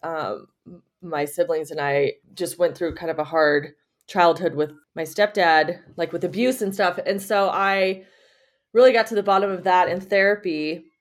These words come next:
and talking to my older sister, the one who's, I think she's, like, six or seven years sober now. She's also, she's a therapist now too. And I, I told her, and I knew that when I got sober back in twenty eighteen, I was doing a lot of that for her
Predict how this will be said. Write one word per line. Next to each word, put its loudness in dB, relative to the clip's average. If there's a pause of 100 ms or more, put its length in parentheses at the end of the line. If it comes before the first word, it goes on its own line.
and 0
talking 0
to -2
my 0
older 2
sister, 0
the 2
one 0
who's, -6 (120)
I -10
think -8
she's, -10
like, -6
six -10
or -8
seven -6
years -6
sober -4
now. -6
She's -6
also, -4
she's -10
a -12
therapist -6
now -8
too. -10 (220)
And 2
I, 4
I 4
told -2
her, -4 (360)
and -2
I 2
knew 2
that 0
when -2
I -2
got -2
sober -4
back -2
in -12
twenty -8
eighteen, -4
I 0
was -2
doing -2
a -6
lot -4
of -6
that -6
for -12
her -6